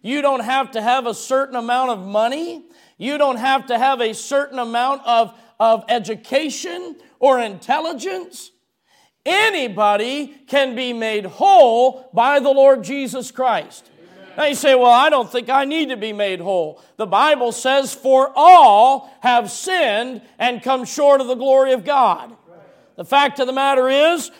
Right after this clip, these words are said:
as good as you may be, you are not as good as the Lord Jesus Christ. And He is the standard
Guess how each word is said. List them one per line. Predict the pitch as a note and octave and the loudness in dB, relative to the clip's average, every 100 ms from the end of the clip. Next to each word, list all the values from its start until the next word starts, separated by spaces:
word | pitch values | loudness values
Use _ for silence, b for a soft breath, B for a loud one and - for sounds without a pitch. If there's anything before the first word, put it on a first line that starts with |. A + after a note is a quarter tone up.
| b | b
as | C4 G#3+ D3+ | -2 -2 -4
good | C#4+ C#4+ | -4 -4
as | A3+ | -6
you | A3+ D4 | -8 -6
may | C4+ C4 A#3 | -2 -2 -2
be, | C4 C#4+ E4 D#4+ B B | -4 -2 -2 -4 B B
you | G#3 D#4 D4 | -4 0 2
are | B3+ | 0
not | A#3 B3+ D#4 E4+ E4+ | -2 2 4 4 2
as | D#4 D4+ E3+ | 0 0 -2
good | E3 E4 C4+ A#3+ C4 - b | -4 2 2 2 -2 -6 b
as | A3 B3+ A#3+ | -4 -2 -2
the | B3+ | -2
Lord | C4 C4 A#3 | 2 2 0
Jesus | F3+ C4 G#3+ A#3 - | -8 -8 -8 -12 -6
Christ. | B3+ G#3+ D3+ - - b b | -2 -2 -4 -14 -20 b b
And | G3 G#3 | -8 -6
He | G#3 E4+ | -4 -2
is | E4+ B3 | -2 -4
the | A#3+ C4 | -6 -6
standard | - F4+ E4+ D#4+ A#3+ G#3 A#3+ C4 | -8 0 2 2 -2 -4 -4 -4